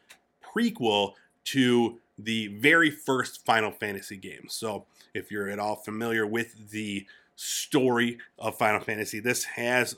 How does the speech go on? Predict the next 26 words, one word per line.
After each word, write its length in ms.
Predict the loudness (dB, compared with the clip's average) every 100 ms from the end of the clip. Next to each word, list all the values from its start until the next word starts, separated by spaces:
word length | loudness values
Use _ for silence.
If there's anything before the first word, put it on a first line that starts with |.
| -4
a 60 |
lot 180 | 2 4
of 40 |
those 120 | 2 2
characters, 480 | 2 2 2 0 -2 -20 _
just 180 | -6 -4
kinda 400 | -2 4 6 4 -6 _ -4
shifts 580 | 0 2 2 0 -4 -2
it 80 |
a 60 | -2
little 260 | -2 -4 -8
bit, 260 | -12 -16 -20 -20 _ -12
tips 280 | -6 -6 0
it, 220 | -2 0
uh, 360 | 2 4 4 2
on 160 | 2 2
its 240 | 0 -4 -8 -10
side. 600 | -6 0 2 2 0 -2
But 220 | -2 -2 -4 -18 -2
everything 340 | 0 2 6 6
I'm 100 | 8
hearing 220 | 6 8
about 180 | 6 4
this 160 | 0
one, 100 | 0
again, 360 | 0 6 4